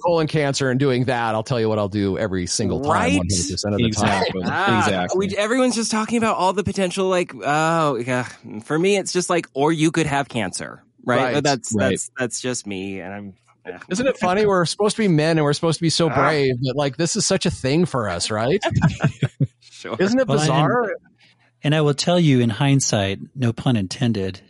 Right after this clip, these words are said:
Speaker 4: uh, that <laughs> I'm glad
Speaker 2: It
Speaker 4: I had the
Speaker 2: wasn't intended.
Speaker 4: colonoscopy. It wasn't until I said it, and then I thought,
Speaker 2: Okay,
Speaker 4: "Okay."
Speaker 2: all right.
Speaker 4: Anyway, um, I'm glad I had the colonoscopy, and it was the prevention piece of it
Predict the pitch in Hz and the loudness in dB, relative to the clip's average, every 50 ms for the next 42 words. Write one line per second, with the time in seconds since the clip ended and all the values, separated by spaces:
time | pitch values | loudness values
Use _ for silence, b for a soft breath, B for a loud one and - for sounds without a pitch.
0 | _ - 110 110 104 101 101 - - 123 123 131 127 - - - - 494 - - | _ -4 -2 0 0 0 0 0 -2 0 0 2 2 0 0 -2 -2 0 0 2
1 | - - 196 196 160 156 - - 190 185 202 208 233 254 269 202 185 175 185 156 | 2 2 2 2 2 0 -2 0 0 0 0 2 2 2 2 2 2 2 0 0
2 | 151 - 190 180 170 160 147 147 147 151 - - 143 127 - - 123 104 101 - | 0 0 0 0 2 2 0 0 0 -2 -2 -4 -6 -6 -6 -8 -8 -8 -8 -10
3 | - - 190 - - 349 - - - - - - 226 - _ _ - - - - | -10 -10 -8 -4 -4 -6 -6 -6 -12 -16 -18 -20 -20 -20 _ _ -14 -8 -2 0
4 | 190 196 214 220 233 247 226 247 262 214 196 185 160 - 185 185 185 170 156 - | 0 0 2 2 4 4 4 6 6 6 6 4 2 2 2 2 2 0 0 0
5 | - 160 160 160 147 113 107 107 117 131 131 123 113 - - 110 107 110 110 107 | 0 0 0 2 0 0 -2 -2 0 0 0 0 -2 -4 -6 -6 -6 -6 -6 -8
6 | - - 104 92 90 95 98 123 123 117 104 101 B B B B B B B B | -8 -10 -10 -10 -10 -8 -4 -2 -2 -2 -2 -4 B B B B B B B B
7 | B B - 135 135 131 127 123 117 117 113 - - _ _ _ _ _ _ _ | B B -2 0 2 4 4 2 2 0 -2 -6 -8 _ _ _ _ _ _ _
8 | _ _ _ _ - 156 160 151 135 131 131 139 139 139 143 139 127 127 117 120 | _ _ _ _ -2 0 2 2 2 2 2 2 2 2 0 0 0 -2 -2 -4
9 | - - 123 113 110 101 95 92 - - - - 110 104 101 101 - _ _ _ | -4 -4 -4 -4 -4 -4 -6 -6 -8 -12 -14 -10 -10 -10 -10 -10 -14 _ _ _
10 | - 139 127 127 123 127 127 123 127 120 110 123 113 - - - 131 120 110 113 | -4 0 2 4 4 4 4 4 2 2 2 0 -4 -2 -2 0 0 2 2 2
11 | 113 123 123 - 165 160 135 - 151 135 - - 131 123 135 151 165 170 - | 2 2 2 2 0 0 0 0 0 0 2 0 0 2 2 2 0 0 -4